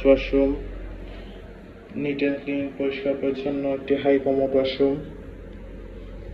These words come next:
আছে একটি বড় ওয়াল মিরর,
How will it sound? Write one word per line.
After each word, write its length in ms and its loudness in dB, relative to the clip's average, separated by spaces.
আছে 220 2
একটি 160 2
বড় 240 10
ওয়াল 180 8
মিরর, 360 8